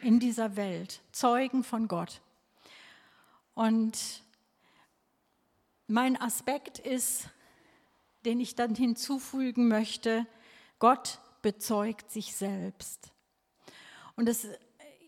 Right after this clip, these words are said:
ich, ich habe Anfang der Woche, ähm, sch-, starke Anfechtungen gehabt und bin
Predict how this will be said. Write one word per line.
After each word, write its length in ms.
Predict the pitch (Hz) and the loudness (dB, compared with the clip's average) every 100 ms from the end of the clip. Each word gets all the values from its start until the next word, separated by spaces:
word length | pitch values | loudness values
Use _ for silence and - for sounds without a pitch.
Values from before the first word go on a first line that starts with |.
| _ _ _ _ _ | _ _ _ _ _
ich, 180 | 247 202 - | -10 -10 -10
ich 220 | 240 220 | -6 -2
habe 220 | 240 - | -4 -4
Anfang 400 | 254 247 277 262 | 0 2 4 4
der 160 | 233 208 | 4 2
Woche, 480 | 240 240 247 240 - | 0 2 2 0 -4
ähm, 720 | 202 226 220 220 196 226 151 151 | -4 -2 0 -2 -6 -8 -8 -10
sch-, 280 | - 220 185 | -8 -8 -10
starke 800 | - 247 285 269 254 226 226 - | -6 -4 -4 -2 -2 0 -2 -2
Anfechtungen 800 | 240 269 - 220 - 208 202 208 | 2 2 0 -6 -6 -6 -4 -4
gehabt 420 | 196 196 240 - | -4 -4 -6 -6
und 240 | 202 214 - - - - - - _ - - - | -4 -4 -6 -20 -20 -20 -20 -20 _ -20 -12 0
bin 440 | 254 240 247 226 | 4 6 6 4